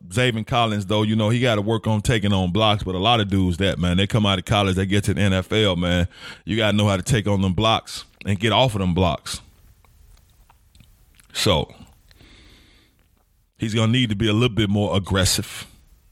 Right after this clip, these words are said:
But, hey,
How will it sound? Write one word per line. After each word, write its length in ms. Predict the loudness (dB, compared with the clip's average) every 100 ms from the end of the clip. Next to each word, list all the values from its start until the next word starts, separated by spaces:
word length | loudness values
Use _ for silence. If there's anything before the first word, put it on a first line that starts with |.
| _ _ _ _ _ _ _ _ _ _ _ _ _ -2
But, 300 | 0 0 -2
hey, 400 | -2 0 0 -4